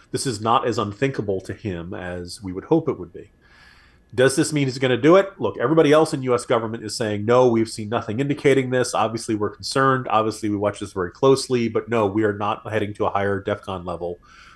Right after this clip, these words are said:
or something like that." Once again, Biden is going out there and saying things that are not official U S policy. Except the question is that when the U S president is saying it, does it become policy,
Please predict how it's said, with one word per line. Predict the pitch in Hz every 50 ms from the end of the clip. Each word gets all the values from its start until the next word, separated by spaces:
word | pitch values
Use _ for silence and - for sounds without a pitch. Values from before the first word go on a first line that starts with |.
| - -
or | 104 95
something | - - 92 90 98 92
like | 90 87 90 -
that." | - 92 78 - - _ _ - - _ _ -
Once | 104 101 123 143 151 -
again, | 165 143 147 160 151 139 120 113 110 107 120 127 - -
Biden | 98 104 120 123 127 131
is | 127 113
going | - 127 131 123 131
out | 135 135 135 -
there | 120 101 101
and | 98 95
saying | - - 127 123 123 117 110 107
things | - 95 87 85 87 87 - -
that | 98 95
are | 95 95
not | 87 92 104 120 - -
official | - - 123 110 - 113 98
U | 95 104 110 107 101
S | - -
policy. | - 120 123 123 117 104 - - 95 90 85 - _ - - - - - - - - -
Except | - - - 208 - -
the | 156
question | - 208 208 202 - 190 220
is | 277 254 214 143
that | 156 143
when | 147 147
the | 147 131
U | 139 175
S | 196 -
president | - - 175 185 190 170 147 139 123 113
is | 113 104 -
saying | - 113 107 104 104 107
it, | 120 120 113
does | 107 113 104 101
it | 110 110
become | - 110 - - - 147 135 117 110
policy, | 101 - - 92 80 - - - - - - -